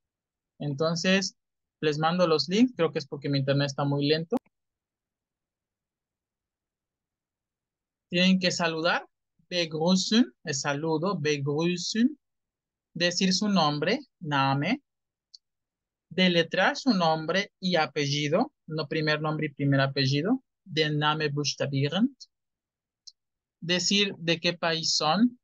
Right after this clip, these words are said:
Land, ahí tienen ich komme, decir dónde viven, Wohnort es lugar de residencia, se dice ich wohne,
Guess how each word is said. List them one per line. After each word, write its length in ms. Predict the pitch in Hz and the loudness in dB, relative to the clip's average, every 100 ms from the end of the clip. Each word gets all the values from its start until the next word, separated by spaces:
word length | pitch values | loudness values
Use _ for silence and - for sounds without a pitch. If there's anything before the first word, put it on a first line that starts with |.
| _ _ | _ _
Land, 420 | - 147 147 247 - - _ _ _ _ _ _ _ _ _ | -6 -2 0 -2 -6 -20 _ _ _ _ _ _ _ _ _
ahí 200 | - 151 | -6 -4
tienen 320 | 143 156 156 156 | 2 2 2 0
ich 240 | 180 - - | 0 -2 2
komme, 460 | 160 160 196 285 _ _ _ _ _ _ _ _ _ _ _ _ _ _ _ _ - _ _ | 4 4 4 0 _ _ _ _ _ _ _ _ _ _ _ _ _ _ _ _ -20 _ _
decir 520 | - 180 180 208 220 185 | -4 0 2 2 2 2
dónde 400 | 214 285 254 156 | 2 2 2 2
viven, 540 | 160 156 156 233 320 _ _ _ _ _ _ _ | 0 0 2 0 -2 _ _ _ _ _ _ _
Wohnort 600 | 147 196 214 202 226 233 | -2 2 2 2 2 0
es 220 | - 180 190 | -4 -4 -2
lugar 320 | 175 165 165 | 0 0 2
de 100 | 170 | 0
residencia, 840 | 170 151 180 185 185 180 143 131 _ _ | 0 0 0 2 0 0 -2 -4 _ _
se 180 | - 170 | -4 -2
dice 360 | 175 185 196 190 | -2 -2 -2 -2
ich 300 | 185 - 165 | -2 -2 -4
wohne, 480 | 170 202 190 139 131 | 2 2 4 0 -2